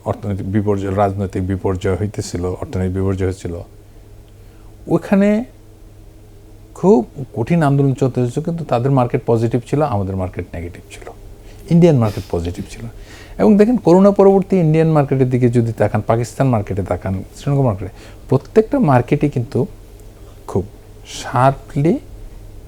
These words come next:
এবং কন্টিনিউ পজিটিভ ট্রেন্ডে ছিল। আমাদের এখানে আজকে ইউক্রেন রাশিয়ার যুদ্ধ, কালকে ইসরায়েল, এম, ইরানের যুদ্ধ,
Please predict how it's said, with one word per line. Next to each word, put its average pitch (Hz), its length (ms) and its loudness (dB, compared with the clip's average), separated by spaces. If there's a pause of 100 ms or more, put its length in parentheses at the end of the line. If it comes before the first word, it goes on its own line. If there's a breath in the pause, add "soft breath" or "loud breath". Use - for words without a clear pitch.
এবং 92 440 -6 (420)
কন্টিনিউ 147 500 0
পজিটিভ 92 380 -2
ট্রেন্ডে 90 260 -6
ছিল। - 180 -12 (320)
আমাদের 220 380 2
এখানে 170 340 2 (320 loud breath)
আজকে 110 560 0 (320 soft breath)
ইউক্রেন 113 420 4
রাশিয়ার 101 360 0
যুদ্ধ, 98 320 -4 (400 soft breath)
কালকে 98 560 -2
ইসরায়েল, 101 580 0 (260)
এম, 98 680 0
ইরানের 104 320 2
যুদ্ধ, 107 400 -6